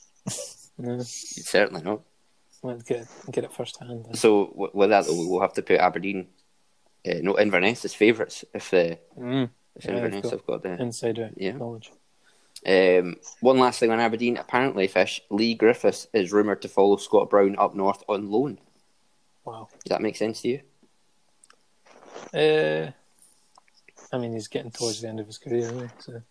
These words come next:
Speaker 2: Thirty, thirty-one, something like that?
Speaker 1: Yeah, but he's well past his best, isn't he?
Speaker 2: So,
Speaker 1: I'd say.
Speaker 2: thumbs up then?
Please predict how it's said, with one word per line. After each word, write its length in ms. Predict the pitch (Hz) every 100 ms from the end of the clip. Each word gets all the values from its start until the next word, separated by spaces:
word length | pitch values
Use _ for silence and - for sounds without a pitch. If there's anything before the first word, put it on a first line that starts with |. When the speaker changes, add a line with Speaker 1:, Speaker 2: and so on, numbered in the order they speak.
| _ _ _ -
Speaker 2:
Thirty, 340 | - 131 135
thirty-one, 440 | - 135 135 143 165
something 320 | 151 151 165
like 120 | 170
that? 300 | 208 120 117
Speaker 1:
Yeah, 200 | 117 113 113 - - - -
but 160 | 113
he's 300 | 107 113 - _ _ _ _ _ _ _ _
well 180 | - 117
past 300 | - - -
his 120 | 123 -
best, 340 | 120 120 -
isn't 140 | 127
he? 40 | 117 _ _ _ -
Speaker 2:
So, 300 | 104 98 - -
Speaker 1:
I'd 180 | 131 104
say. 240 | 117 107 _ -
Speaker 2:
thumbs 260 | - 117
up 160 | 127 151
then? 200 | 156 175